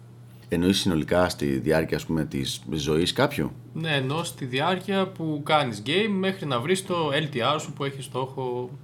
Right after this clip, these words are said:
Speaker 2: ή τέλος πάντων όσο θες να κάνεις game.
Speaker 1: Ό,τι στόχο έχει ο καθένας.
Speaker 2: Ναι.
Speaker 1: Δηλαδή, αν θα είναι δέκα, είκοσι, πενήντα, οτιδήποτε,
Speaker 2: Ναι,
Speaker 1: έτσι, αυτό το
Speaker 2: γιατί
Speaker 1: πράγμα.
Speaker 2: άλλο level of skill set θέλει να κάνεις ένα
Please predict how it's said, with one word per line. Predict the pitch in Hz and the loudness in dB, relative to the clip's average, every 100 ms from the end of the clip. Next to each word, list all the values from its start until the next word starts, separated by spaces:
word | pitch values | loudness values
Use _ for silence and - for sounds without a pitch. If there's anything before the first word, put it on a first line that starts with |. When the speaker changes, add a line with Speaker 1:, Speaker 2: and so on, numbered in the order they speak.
| - | -16
Speaker 2:
ή | - 247 | -10 -6
τέλος | - 180 139 | -2 -2 2
πάντων | 185 175 | 2 2
όσο | 175 | -4
θες | - 156 | -4 -6
να | 151 143 | -6 -8
κάνεις | - 139 139 - - | -6 -6 -8 -10 -8
game. | 110 98 - | -6 -2 8
Speaker 1:
Ό,τι | 120 - | 8 8
στόχο | - 101 | 4 4
έχει | 95 | 4
ο | 85 | 2
καθένας. | 71 67 64 | 0 0 0
Speaker 2:
Ναι. | |
Speaker 1:
Δηλαδή, | 60 76 76 | 0 2 4
αν | 82 | 4
θα | 80 | 2
είναι | 85 | 0
δέκα, | 76 87 85 78 | 2 2 4 4
είκοσι, | 82 - - | 2 2 -2
πενήντα, | 73 - 67 65 80 80 | -2 0 0 0 2 2
οτιδήποτε, | 78 76 78 - - | 2 0 -2 0 0
Speaker 2:
Ναι, | |
Speaker 1:
έτσι, | 135 139 | 0 0
αυτό | 139 | -2
το | 135 | 0
Speaker 2:
γιατί | 160 | 2
Speaker 1:
πράγμα. | 147 156 | 4 4
Speaker 2:
άλλο | 151 143 | 2 0
level | 143 131 123 | -2 -2 -2
of | 123 | -4
skill | - - - 135 - | -6 -10 -6 -4 -4
set | 127 - | -6 -6
θέλει | 127 120 | -6 -4
να | 120 | -6
κάνεις | 117 123 120 | -2 -2 -2
ένα | 123 | -6